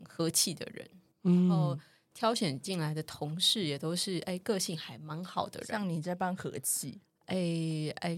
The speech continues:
Speaker 1: 对，其实我们公司没有什么大声讲话的人。
Speaker 2: <laughs> 好适合你哦，
Speaker 3: <laughs> 真的，
Speaker 2: 制作人。
Speaker 3: 真的。
Speaker 1: 然后，然后真的，我真的有一次真的是被，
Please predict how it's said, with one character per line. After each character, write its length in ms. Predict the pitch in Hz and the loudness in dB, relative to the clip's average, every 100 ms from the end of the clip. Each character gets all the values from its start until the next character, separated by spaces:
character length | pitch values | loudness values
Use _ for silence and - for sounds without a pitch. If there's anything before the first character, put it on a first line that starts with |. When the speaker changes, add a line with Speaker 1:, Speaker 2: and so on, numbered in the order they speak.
| - | 0
Speaker 1:
对， 220 | 254 165 | 2 2
其 180 | - 220 | 0 0
实 100 | 285 | 0
我 60 | |
们 80 | 202 | 2
公 140 | 214 | 2
司 100 | 226 | 2
没 80 | 262 | 2
有 100 | 233 | 4
什 180 | 196 - | 2 0
么 100 | 147 | 0
大 180 | 220 190 | 4 4
声 260 | - 170 | 4 0
讲 160 | 165 - | 0 0
话 260 | - - - - | 0 -4 -4 -8
的 80 | |
人。 80 | - - 480 - 508 480 | -6 2 2 2 0 0
Speaker 2:
<laughs> 440 | - 480 _ 415 | -2 -4 _ -2
好 120 | 392 160 | 2 2
适 260 | - 269 | 4 4
合 220 | 208 175 | 4 4
你 260 | 180 170 131 | 2 4 4
哦， 340 | 120 123 117 113 | 4 4 2 2
Speaker 3:
<laughs> 40 | |
真 140 | 214 | 2
的， 80 | 233 | 4
Speaker 2:
制 40 | - | 4
作 60 | |
人。 320 | 131 117 107 110 | 4 0 -6 -6
Speaker 3:
真 280 | 190 208 | -2 -2
的。 160 | 208 196 - _ _ _ _ 330 - | 0 -4 -4 _ _ _ _ -8 -6
Speaker 1:
然 160 | - 226 | 0 2
后， 420 | 285 311 285 254 - - - - | 6 8 8 6 0 -16 -20 -4
然 120 | 220 | 0
后 200 | 262 320 262 - _ _ _ _ | 2 0 0 -4 _ _ _ _
真 160 | - 320 | 2 4
的， 120 | 311 | 4
我 160 | 202 156 - | 4 2 0
真 180 | - 294 | -2 2
的 180 | 285 214 - | 2 2 -2
有 160 | 165 156 | -2 -2
一 100 | - | -4
次 300 | - - 226 | -2 -2 0
真 160 | 220 | 0
的 100 | 214 | 0
是 140 | 202 226 | 0 -4
被， 540 | - 214 175 151 117 | -2 0 2 0 -4